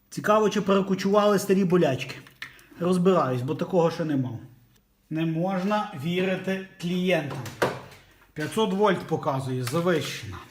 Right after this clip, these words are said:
Та, завищена. Я вже навіть встиг семистори перевірити, будучи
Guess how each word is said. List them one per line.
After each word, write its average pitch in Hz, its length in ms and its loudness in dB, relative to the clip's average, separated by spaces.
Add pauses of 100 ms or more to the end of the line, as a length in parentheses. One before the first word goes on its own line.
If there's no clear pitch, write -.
(100)
Та, 190 360 2 (140)
завищена. 143 720 -2 (400)
Я 180 140 0
вже 185 120 2
навіть 202 240 0
встиг 220 320 0
семистори 202 800 0 (1900)
перевірити, 185 640 2 (280)
будучи 170 500 2